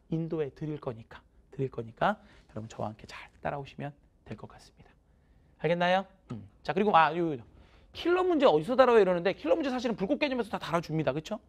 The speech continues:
어. 그리고 사실 여기서 또 되게 자세하게 또 다뤄줄 거야. 알았어? 적중백제에서도. 알겠죠? 여기 다 묻어 들어가서 여러분들 자세하게 다 설명해 줄 거니까, 어, 잘 따라오시면 될 것 같아요. 여기 또 하고 나면 그 질문이 갑자기 올라오지 않을까라는 생각이 잠깐 들길래, 어, 얘기했어요. 자,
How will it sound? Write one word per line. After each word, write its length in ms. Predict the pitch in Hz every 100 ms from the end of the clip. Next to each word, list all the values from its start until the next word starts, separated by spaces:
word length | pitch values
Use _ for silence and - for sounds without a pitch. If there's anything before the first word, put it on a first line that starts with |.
| -
어. 180 | 110 107 _ _
그리고 180 | 262 247
사실 340 | 233 254 160 - -
여기서 240 | 196 226
또 120 | 226 240
되게 260 | 220 320
자세하게 360 | - 156 180 160
또 100 | 156
다뤄줄 360 | - 120 -
거야. 160 | - - - - - _ - _
알았어? 200 | 160 156
적중백제에서도. 680 | 151 - 139 131 - 123 - - - - - - -
알겠죠? 280 | - 165 170
여기 120 | 175
다 100 | 151
묻어 200 | 143 156
들어가서 520 | 175 165 139 147 196 202
여러분들 320 | 151 143 147 - _ _
자세하게 360 | - 165 160 143
다 160 | -
설명해 260 | 143 160 147
줄 120 | 131
거니까, 380 | 131 135 - 190 - - -
어, 240 | 117 107 104 -
잘 220 | - 127
따라오시면 440 | 143 175 165 - 160
될 80 | 123
것 80 | -
같아요. 160 | - 165
여기 120 | 180
또 100 | 202
하고 160 | 170 175
나면 200 | 190 156
그 120 | - 180
질문이 320 | 180 180 175 - -
갑자기 260 | 156 196
올라오지 320 | 165 156 180 175
않을까라는 240 | 147 165
생각이 180 | 165 160
잠깐 220 | - 180
들길래, 360 | - 135 120 123 - -
어, 80 | - 151
얘기했어요. 420 | 135 120 - - - - - - - _
자, 220 | 202 -